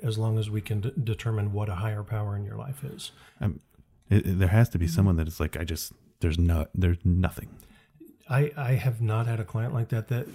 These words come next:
Speaker 1: the, the one that was the most resistant to, like, anything being a higher power that was not tangible, I, I said, "Okay, so you're an educated man. You've been through a master's program in college.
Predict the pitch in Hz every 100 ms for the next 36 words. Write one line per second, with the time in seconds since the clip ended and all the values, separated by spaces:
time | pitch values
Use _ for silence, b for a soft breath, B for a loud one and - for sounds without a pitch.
0 | 185 117 110 135 - - 143 117 107 120
1 | 147 143 123 135 107 107 107 113 - 110
2 | 101 107 - 107 110 - 113 101 101 120
3 | 127 101 101 - 139 117 107 - 107 101
4 | 110 123 113 107 104 104 110 104 101 110
5 | 107 107 110 113 104 107 113 123 B B
6 | B B B B - _ - 113 113 117
7 | 110 - 110 104 104 95 - 113 104 110
8 | B B B B - - 120 131 131 123
9 | 117 117 104 104 104 107 104 113 139 208
10 | - - 117 110 - 123 107 110 110 113
11 | 101 - 113 104 104 101 98 101 101 107
12 | -